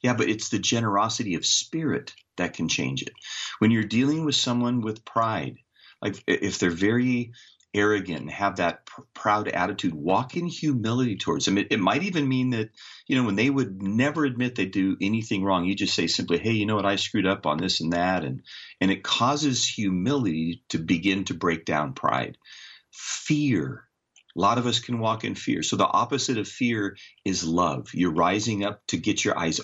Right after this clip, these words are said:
off yourself and your situation to give to somebody else.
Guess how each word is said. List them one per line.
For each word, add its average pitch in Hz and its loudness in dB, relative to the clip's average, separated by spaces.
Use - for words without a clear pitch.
off - -2
yourself 113 2
and 104 -6
your 104 -4
situation 101 0
to - 0
give 82 0
to - -2
somebody 69 0
else. - -2